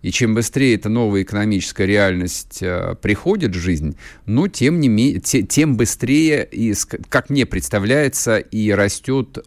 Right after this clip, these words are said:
уровень, э, ну, такой, э, латентной, э, лояльности народа, населения новой власти. Хотя, может быть, я ошибаюсь на самом деле.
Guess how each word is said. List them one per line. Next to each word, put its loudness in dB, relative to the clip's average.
уровень, 0
э, 0
ну, 0
такой, 0
э, -2
латентной, -2
э, -8
лояльности 0
народа, -2
населения -2
новой -2
власти. -4
Хотя, 0
может -4
быть, -8
я 2
ошибаюсь -4
на -12
самом -10
деле. -14